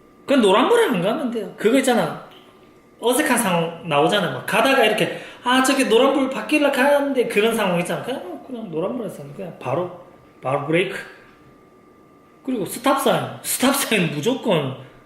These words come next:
일 초에서 이 초는 있어야 돼요. 미국, 한국 사람, 그 관광 온 사람들은 이렇게 얘기하잖아요.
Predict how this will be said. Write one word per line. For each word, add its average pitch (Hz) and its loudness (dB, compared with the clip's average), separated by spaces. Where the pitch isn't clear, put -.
일 - 0
초에서 233 0
이 165 -2
초는 190 -6
있어야 180 -6
돼요. - -14
미국, 165 0
한국 294 2
사람, 160 0
그 147 -6
관광 226 4
온 175 2
사람들은 135 -4
이렇게 233 0
얘기하잖아요. 131 -4